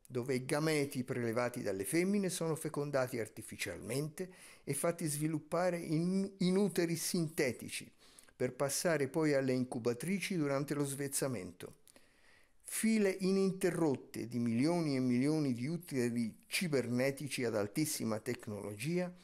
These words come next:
nutrono, sorvegliano, sviluppano piccoli feti umani.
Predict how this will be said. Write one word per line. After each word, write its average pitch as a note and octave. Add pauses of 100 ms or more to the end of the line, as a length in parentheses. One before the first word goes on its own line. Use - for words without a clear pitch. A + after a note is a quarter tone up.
(560)
nutrono, G#3+
sorvegliano, D3
sviluppano F3
piccoli F3
feti E3
umani. G2